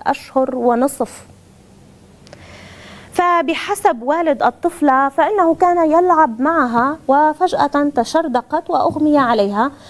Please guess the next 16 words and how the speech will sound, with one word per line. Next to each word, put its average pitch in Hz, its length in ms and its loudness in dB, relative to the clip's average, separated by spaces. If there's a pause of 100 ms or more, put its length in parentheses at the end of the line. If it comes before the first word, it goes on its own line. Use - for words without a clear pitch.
(160)
فتم 403 560 -2
نقلها 339 360 2
إلى 302 120 -4
مستشفى 294 500 -2
عامل 269 420 0
في 262 140 0
منطقة 262 500 -2
صور، - 360 -4 (440)
وبعد 381 440 2
إجراء 285 380 -2
الصور 269 360 -2
اللازمة 285 540 2
وإعطائها 208 600 -2
الأكسجين 320 840 0 (300)
تحسنت 302 640 -2 (380)
صحتها. - 640 -8